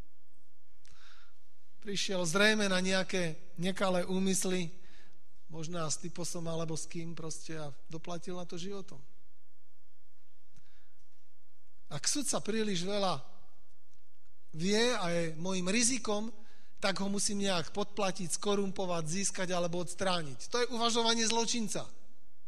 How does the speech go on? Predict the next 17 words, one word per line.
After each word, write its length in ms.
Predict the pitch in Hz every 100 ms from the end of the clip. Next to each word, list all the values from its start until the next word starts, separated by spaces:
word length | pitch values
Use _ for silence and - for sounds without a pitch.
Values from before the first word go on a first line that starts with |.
| - - -
Získať 480 | 185 285 - 285 254
ho 40 | 247
na 80 |
svoju 240 | 233 262 233
stranu 400 | - 226 220 214
za 160 | 214
každú 320 | - 202 190 196
cenu. 320 | - 175 139 - - - - - - - - - - - - -
A 80 | 165
Satan 320 | 262 254 294
sa 80 | 285
dozvedel, 640 | 285 294 294 220 208 208
že 400 | 196 180 196 190 - - - - - - - - - - - - - - -
človek 560 | 262 320 247 240 - - - - - - - - - - - - - - - - -
ho 160 | 165 226
bude 160 | 269
súdiť. 640 | 269 - 330 254 156 -